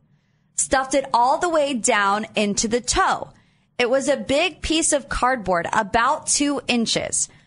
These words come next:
big enough to where he would have to take it out to put his golf shoe on. As of this morning, the cardboard is still in his shoe.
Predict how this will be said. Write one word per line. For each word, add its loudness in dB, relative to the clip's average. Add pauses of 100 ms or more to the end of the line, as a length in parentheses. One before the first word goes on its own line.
(220)
big 0
enough 2
to 0
where 2
he -2
would 2
have -2
to 0
take -2
it 0
out 2 (320)
to 2
put 0
his -2
golf 2
shoe 0 (120)
on. 2 (1000)
As 2
of 0
this 0
morning, 0 (120)
the 0
cardboard 0
is 0
still 0 (160)
in 2
his -2
shoe. 0